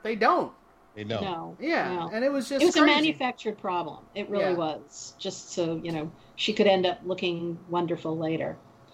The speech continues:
Speaker 1: I will have to say, though, that I did enjoy the dinner between her idiot new boyfriend and then the double date. And, and everybody's like, "Yeah, your boyfriend's a, a jerk." And she was like, "Oh, is he?" And then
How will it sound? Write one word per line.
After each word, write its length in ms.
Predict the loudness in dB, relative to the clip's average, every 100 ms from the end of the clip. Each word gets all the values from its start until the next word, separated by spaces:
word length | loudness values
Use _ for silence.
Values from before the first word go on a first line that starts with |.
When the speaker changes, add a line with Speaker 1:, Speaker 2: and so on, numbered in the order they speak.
| -18 0
Speaker 1:
I 160 | 2
will 240 | 4 4 6
have 220 | 4 2
to 80 | -2
say, 260 | -2 0
though, 380 | 2 4 4 2
that 440 | 0 0 0 0 -4
I 140 | -6 -6
did 340 | -4 -2 0
enjoy 440 | -2 -2 0 2 2
the 100 | -2
dinner 440 | -2 0 0 0
between 500 | -2 -8 -4 -2 -4
her 480 | -4 -4 -4 -4 -4
idiot 400 | -2 0 -2 -6 -16 _ _ _ -8
new 220 | -2 -2
boyfriend 800 | 2 2 2 0 0 -2 -2 -4
and 220 | -6 -6 -4
then 160 | -6
the 60 | -6
double 320 | 0 0 0
date. 400 | 0 2 0 -6 _ _ _ _ _ -8
And, 200 | -4 -2
and 220 | 0 0
everybody's 420 | 2 2 4 2 2
like, 140 | 0
"Yeah, 180 | 0 0 -4
your 120 | -6
boyfriend's 440 | 0 0 0 -2 -2
a, 140 | -6 -8 -8
a 80 | -6
jerk." 540 | 0 2 2 -2 -16 -20 -8
And 240 | -4 -2
she 180 | -2 -4
was 140 | -4 -2
like, 460 | 0 0 -4 -10 -20 -20 -16 -10
"Oh, 140 | -6
is 180 | -2 0
he?" 300 | 2 2 2
And 140 | 2 2
then 280 | 4 2